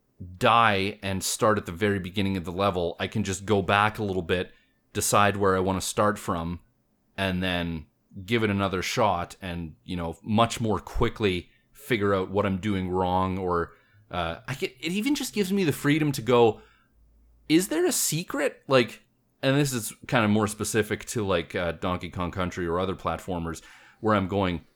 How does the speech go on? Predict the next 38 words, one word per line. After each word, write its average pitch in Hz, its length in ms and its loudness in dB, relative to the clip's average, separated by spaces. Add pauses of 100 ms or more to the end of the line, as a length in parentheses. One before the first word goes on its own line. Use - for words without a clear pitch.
(380)
"It - 160 0
looks 202 240 0
like 277 160 0
this 220 180 -2
is 196 80 -2
just, 147 220 -2
like, 175 160 0
a 160 60 2
bottomless 113 520 4
pit - 380 -4
coming 80 340 -6
up. 58 240 -14 (640)
If 131 160 0
I 277 160 2
jump 151 720 2
a 120 40 2
little 139 260 2
bit 113 180 0
further, 110 500 0
is 101 160 -4
there 165 160 0
gonna 233 160 0
be, 220 180 -2
like, 180 220 2
a 110 80 2
secret 135 640 -4
barrel 147 320 0
or 180 80 -4
something?" 208 560 -4 (160)
So - 120 2
I 185 60 8
can 214 160 2
just 101 300 -2
do 196 220 2
that, 80 360 -2
just 113 240 -8
try 165 380 2
it, 85 240 -4